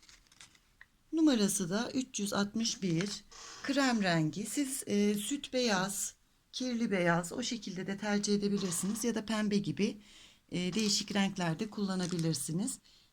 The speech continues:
İki bu, e, on iki numarada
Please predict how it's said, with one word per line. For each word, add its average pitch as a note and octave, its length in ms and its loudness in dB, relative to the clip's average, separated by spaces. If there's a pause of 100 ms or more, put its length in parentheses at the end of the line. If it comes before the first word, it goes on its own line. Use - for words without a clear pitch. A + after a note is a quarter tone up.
(140)
İki D#4+ 260 -2
bu, D4 80 2 (180)
e, A3 260 0
on D#4+ 180 6
iki G3+ 520 4
numarada A#3+ 640 4